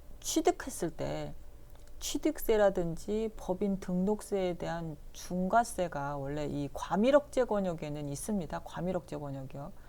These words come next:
근데 과밀억제 권역, 수도권에는 이제 서울이라든지 이제 과밀억제 권역으로 되어 있는 데는 그 중과세가 보통 세 배 중과죠.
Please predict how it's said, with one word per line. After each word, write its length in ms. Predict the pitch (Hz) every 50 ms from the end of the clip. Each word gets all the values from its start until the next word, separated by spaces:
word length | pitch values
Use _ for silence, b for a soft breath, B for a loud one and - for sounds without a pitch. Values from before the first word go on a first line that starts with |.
| B B B B B B B B B
근데 200 | - 214 202 220 208
과밀억제 600 | - - 202 202 220 254 277 269 - - 262 254
권역, 500 | 247 247 233 220 226 226 220 214 208 -
수도권에는 1400 | - - - - 339 330 - 302 285 269 262 254 247 240 233 226 226 220 220 214 214 208 202 202 196 196 202 196 185
이제 160 | 180 175 175
서울이라든지 1160 | - - - 320 330 320 285 285 254 233 214 208 - 190 185 175 - - 185 190 190 185 185
이제 160 | 185 - 170 -
과밀억제 520 | - - 175 190 214 214 220 214 - 214
권역으로 760 | 202 - 202 196 185 180 175 170 - - - 175 170 165 -
되어 260 | - - 180 190 196
있는 240 | 185 170 160 160 156
데는 400 | - 156 156 180 220 233 208 - B B B B B B B B B B B B B B B
그 140 | - 190 180
중과세가 1120 | - - 214 220 233 294 302 294 - - - 269 247 233 226 220 220 226 208 - - - -
보통 200 | - - - 208
세 260 | - - - 349 349
배 140 | - 359 330
중과죠. 500 | - 247 214 175 156 147 - 208 247